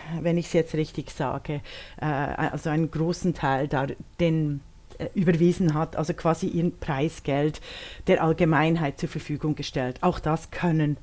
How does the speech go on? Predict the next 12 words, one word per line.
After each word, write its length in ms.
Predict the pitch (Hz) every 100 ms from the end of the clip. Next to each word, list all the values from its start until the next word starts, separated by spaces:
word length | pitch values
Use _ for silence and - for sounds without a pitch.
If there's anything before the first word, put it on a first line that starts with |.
| -
nur 240 | 160 151
Frauen. 640 | 143 - 127 120 123 139 -
Also 300 | 143 - 156
ich 120 | 160
hab, 240 | 175 - - -
ich 140 | 185
kenn 220 | - 180 175
von 180 | 175
keinem 480 | - 175 156 165 170
Mann, 400 | 160 139 147 165 - - - - -
äh, 420 | 170 170 165 165
die, 460 | 156 165 156 156